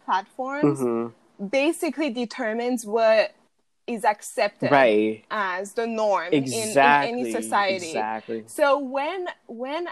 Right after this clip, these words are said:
Speaker 1: as Burundians, when we don't give, uh, our platforms to
Speaker 2: Mm-hmm.
Speaker 1: queer people, we're basically telling the world that they don't exist.
Speaker 2: Mm-hmm.
Speaker 1: But we all know that that's not true.
Speaker 2: Exactly.
Speaker 1: They do exist.
Speaker 2: Mm-hmm.
Speaker 1: So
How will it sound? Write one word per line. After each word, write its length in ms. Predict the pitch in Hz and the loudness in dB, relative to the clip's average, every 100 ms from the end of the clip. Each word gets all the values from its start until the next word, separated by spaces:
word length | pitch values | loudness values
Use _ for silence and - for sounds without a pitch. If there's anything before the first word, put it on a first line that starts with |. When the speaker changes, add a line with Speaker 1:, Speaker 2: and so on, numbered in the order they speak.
| - | -6
Speaker 1:
as 260 | 233 226 | -8 -8
Burundians, 600 | 214 208 208 226 269 285 | -8 -8 -6 -8 -6 -6
when 160 | 269 269 | -4 -4
we 120 | 285 | -4
don't 280 | 220 240 226 | -4 -6 -6
give, 560 | 208 196 208 262 254 220 _ - - | -4 -2 -2 -4 -8 -18 _ -12 -6
uh, 460 | 214 202 190 185 117 - - - - - - 196 - | 0 2 2 0 -4 -8 -12 -10 -10 -8 -10 -12 0
our 180 | 233 220 | 4 4
platforms 760 | 214 - 254 - - 127 147 143 | 4 4 2 0 -10 -4 -4 -2
to 60 | |
Speaker 2:
Mm-hmm. 160 | 123 120 117 | -4 -6 -6
Speaker 1:
queer 180 | 262 | -8
people, 500 | 247 196 180 254 269 - _ _ | -6 -8 -4 0 0 -2 _ _
we're 160 | - 254 | -2 -2
basically 640 | 202 262 285 349 - 320 | 2 2 2 -4 -2 -4
telling 400 | - 254 208 247 | -2 -4 -2 -2
the 80 | 220 | -2
world 340 | 185 175 185 | 0 0 0
that 160 | 214 196 | -4 -6
they 100 | 175 | -8
don't 300 | 175 202 190 | -8 -8 -8
exist. 380 | 180 147 139 139 | -4 -2 -2 0
Speaker 2:
Mm-hmm. 360 | 139 131 123 | 0 2 2
Speaker 1:
But 120 | 175 262 | 2 0
we 140 | 269 - | -2 2
all 300 | 285 302 320 | 6 6 4
know 540 | 269 262 269 202 156 | -2 -2 -2 -4 -6
that 160 | 185 196 | -8 -6
that's 240 | 220 220 | -8 -10
not 200 | 220 185 | -14 -16
true. 120 | - 135 | -2 -2
Speaker 2:
Exactly. 640 | 120 127 110 117 - 117 | 0 0 2 0 -4 -2
Speaker 1:
They 220 | 254 262 | 0 0
do 200 | 214 247 294 | -2 0 2
exist. 480 | 302 247 320 269 147 | 0 0 0 0 -2
Speaker 2:
Mm-hmm. 220 | 254 240 | -2 0
Speaker 1:
So 300 | 247 254 | -2 -2